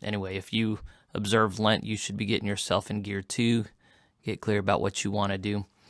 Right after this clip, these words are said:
Um, the message from this last Sunday has to do with the importance of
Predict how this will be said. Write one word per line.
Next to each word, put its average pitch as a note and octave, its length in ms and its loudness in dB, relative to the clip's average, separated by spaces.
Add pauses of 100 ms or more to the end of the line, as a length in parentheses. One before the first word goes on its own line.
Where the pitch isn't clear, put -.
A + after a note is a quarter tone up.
(420)
Um, A#2+ 240 10
the B2 80 8
message A#2 380 6
from A2 180 0
this G#2 180 -2
last G#2+ 260 6
Sunday G#2+ 560 2 (120)
has A2 220 0
to G2 60 -6
do G#2 100 0
with G2+ 100 -4
the - 80 -4
importance G2 480 -4
of G2+ 320 -8